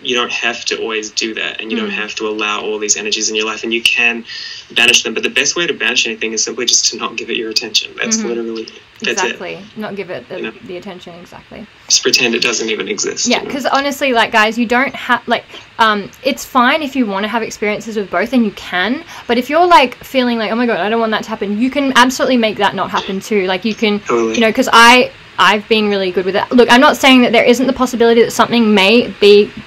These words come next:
Speaker 2: you know, confront you, but that's when you have to remember your power,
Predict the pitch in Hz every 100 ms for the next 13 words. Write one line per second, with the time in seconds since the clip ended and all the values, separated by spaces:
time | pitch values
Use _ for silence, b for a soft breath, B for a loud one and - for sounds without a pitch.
0 | - 226 165 190 - 233 240 233 214 196
1 | 233 254 B - 240 - - 240 247 262
2 | 247 240 226 247 220 202 185 180 190 180
3 | -